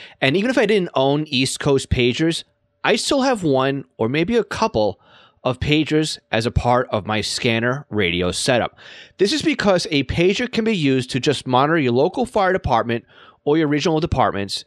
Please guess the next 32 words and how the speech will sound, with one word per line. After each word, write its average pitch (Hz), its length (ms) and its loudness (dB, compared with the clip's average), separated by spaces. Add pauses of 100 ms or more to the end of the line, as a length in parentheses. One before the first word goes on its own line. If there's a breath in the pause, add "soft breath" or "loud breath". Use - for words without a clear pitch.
(320 soft breath)
and 131 100 0
if 120 80 -2
you 120 80 2
set - 260 0
it 196 100 2
up 196 160 -2
correctly 151 440 0
to - 160 -2
alert 123 280 2
you 147 120 0
when 131 100 2
the 107 80 -2
tones 147 400 0
are 131 60 0
sent 127 320 -2
over 113 160 0
the 104 240 2
air, 143 280 2 (400 loud breath)
then 147 240 2
the 185 80 -2
pager 143 340 2
will 123 120 2
remain 107 280 -2
silent 151 800 0 (280)
until 123 300 -2
you 131 220 2
need 214 180 0
to 214 100 2
know 127 220 2
what 117 240 2
is 104 180 -2
going 110 480 0